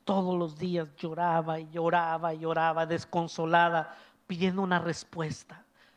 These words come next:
¿Sabe? Una de las cosas que me, más me admiró de la India es, es conocer lo que ellos oraban. Ella, ellos oran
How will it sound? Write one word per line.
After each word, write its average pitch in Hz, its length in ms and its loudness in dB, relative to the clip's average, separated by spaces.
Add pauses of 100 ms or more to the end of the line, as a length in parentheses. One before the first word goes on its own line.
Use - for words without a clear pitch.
(120)
¿Sabe? 220 240 2
Una 226 160 2
de 214 60 2
las 180 180 2
cosas 196 300 -6
que 185 120 -4
me, 170 160 -2
más 202 360 -2
me 196 100 -4
admiró 170 380 -2
de 196 100 -2
la 170 140 -2
India 180 320 -2
es, 175 180 -6 (240)
es 185 160 -4
conocer 190 560 -2
lo 196 160 -2
que 190 120 -4
ellos 175 260 -6
oraban. 160 360 -4 (4000)
Ella, 185 340 0
ellos 190 400 -2
oran 156 420 2